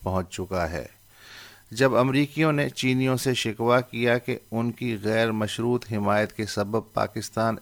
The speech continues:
इतना बिगड़ गया है कि किसी की नहीं सुनता, तो पीपल्स लिबरेशन आर्मी के जनरल जेंग कुआंग काई ने कहा, "दरअसल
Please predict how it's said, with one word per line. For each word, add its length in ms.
इतना 320
बिगड़ 340
गया 360
है 180
कि 160
किसी 400
की 180
नहीं 240
सुनता, 600
तो 100
पीपल्स 460
लिबरेशन 580
आर्मी 440
के 220
जनरल 520
जेंग 680
कुआंग 420
काई 300
ने 140
कहा, 460
"दरअसल 600